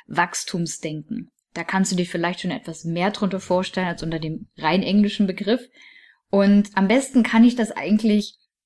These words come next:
erklären, wenn ich dir mal erkläre, dass das Growth Mindset, also das Wachstumsdenken, einen Gegenspieler hat, nämlich das sogenannte Fixed Mindset oder auch auf Deutsch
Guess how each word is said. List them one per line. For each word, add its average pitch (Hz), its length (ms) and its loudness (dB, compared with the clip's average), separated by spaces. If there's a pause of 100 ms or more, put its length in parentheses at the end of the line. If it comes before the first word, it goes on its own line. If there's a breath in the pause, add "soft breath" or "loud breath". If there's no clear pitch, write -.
(140)
erklären, 208 720 4
wenn 208 160 8
ich 226 180 4
dir 196 320 2
mal 185 320 -2
erkläre, 190 840 0 (340 loud breath)
dass 190 360 -2
das 170 200 -6
Growth 170 460 2
Mindset, 220 580 4
also 170 160 2
das 143 240 -6
Wachstumsdenken, 190 1080 0
einen 220 540 6 (140)
Gegenspieler 202 640 0
hat, - 280 -8 (440)
nämlich 233 280 10
das 220 140 -4
sogenannte 185 560 2
Fixed - 460 -2
Mindset 165 580 -4 (400)
oder 190 240 2
auch 160 320 -2
auf - 160 -14
Deutsch 185 380 2